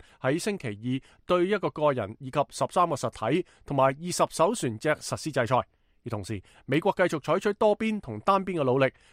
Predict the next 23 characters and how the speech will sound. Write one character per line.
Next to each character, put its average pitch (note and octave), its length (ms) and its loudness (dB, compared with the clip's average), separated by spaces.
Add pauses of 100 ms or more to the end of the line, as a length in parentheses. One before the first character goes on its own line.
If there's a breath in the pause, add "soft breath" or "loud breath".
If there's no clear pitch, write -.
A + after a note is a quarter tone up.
瓦 B2+ 180 2
解 D#3 220 2
北 F#3 140 0
韓 A2+ 280 -4
為 C3+ 160 0
佢 D3+ 120 -4
哋 C#3+ 100 -2
非 G3 200 -4
法 C#3 200 2
嘅 C#3 320 2
核 C3+ 160 -2 (180)
導 C3 100 -2
彈 B2+ 480 -2
項 C3 280 -2
目 B2+ 160 0 (160 soft breath)
非 G#3+ 240 2
法 D3+ 200 4 (120)
籌 G#2 260 -6
集 C3+ 340 -2
資 - 40 -8
金 E3+ 100 0
嘅 C3+ 100 -2
能 G2 100 -6